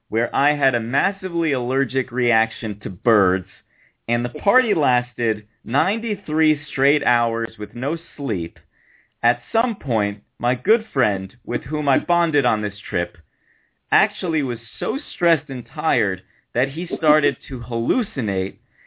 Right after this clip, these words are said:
and really believed he was a casino janitor. He became he became one with the broom at four A M.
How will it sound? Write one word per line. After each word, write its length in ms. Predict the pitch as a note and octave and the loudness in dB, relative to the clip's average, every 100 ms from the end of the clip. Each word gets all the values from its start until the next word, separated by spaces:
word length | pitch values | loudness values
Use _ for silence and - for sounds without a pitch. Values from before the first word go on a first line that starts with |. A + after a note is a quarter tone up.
| _ - | _ -6
and 240 | C3 A#2+ | -4 0
really 340 | D3+ C#4 C4+ G3+ | 0 0 0 0
believed 760 | E3 D#3+ F#3 C#3+ B2 A#2+ - _ _ _ | 0 2 4 4 2 -4 -16 _ _ _
he 240 | - F3 | -4 0
was 400 | F#3 C#3+ C3 B2 - - - | 4 6 4 2 -4 -10 -2
a 200 | C3 - | -2 -2
casino 720 | C3 A2+ - D#3+ D#3+ D#3+ D3 | -4 -4 -2 0 2 4 4
janitor. 720 | C3+ E3 F3+ D#3 A2 E2 E2 _ _ _ _ _ _ - C4+ A#3+ | 2 2 4 4 2 -2 -6 _ _ _ _ _ _ -2 2 2
He 160 | F3 G3+ F4+ | 0 0 0
became 800 | - - E3 D3 C3+ C3 C3+ B3+ - A4 E5 E5 F#5 F#5 D#5 _ _ - - _ F4 D#4 - | -2 -2 0 0 0 -2 -8 -12 -20 -20 -20 -20 -20 -20 _ _ _ -20 -20 _ -8 -8 0
he 180 | E3+ D4+ | 2 2
became 680 | A#3 F3+ - C3 C3 A#2 B2+ | 0 -2 -2 0 0 -2 2
one 460 | B2+ A#2 A2+ A2+ - - _ | 4 4 2 -4 -12 -20 _
with 260 | G2+ G#2+ - | -4 -4 -4
the 80 | B2 | -2
broom 500 | C#3 F#3+ C#3+ F#2 - _ _ _ _ G#4+ - G4+ - - | 4 6 4 2 -8 _ _ _ _ -16 -14 -14 -12 -8
at 160 | G#2 - | -8 -2
four 240 | C5+ A#2 B2+ | -2 2 2
A 160 | B2 | 2
M. 220 | C#3+ B2+ | 0 -2